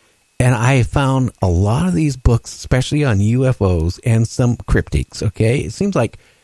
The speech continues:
somebody has read somebody else's book and they like it, so they decide, "I'm gonna write a book." They kind of steal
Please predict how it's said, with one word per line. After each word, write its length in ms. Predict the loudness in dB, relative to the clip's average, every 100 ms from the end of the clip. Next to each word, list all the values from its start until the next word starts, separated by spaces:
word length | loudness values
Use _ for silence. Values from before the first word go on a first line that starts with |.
| _ _
somebody 440 | -2 0 0 0
has 160 | 0 2
read 340 | 2 2 0
somebody 320 | -2 0 2
else's 320 | 2 0 0 0
book 380 | 2 2 0 -10 _ 2
and 100 | 4
they 120 | 4
like 380 | 4 2 0 0
it, 220 | -2 -6 -14 _ _
so 180 | 0 2
they 160 | 2
decide, 340 | 2 2 0 -2
"I'm 200 | -2 0
gonna 200 | 0 0
write 200 | 2 2
a 60 | 2
book." 340 | 2 2 0 -8 _ _ _
They 100 | -2
kind 260 | 0 0 0
of 80 | -2
steal 720 | -4 -2 0 2 0 -2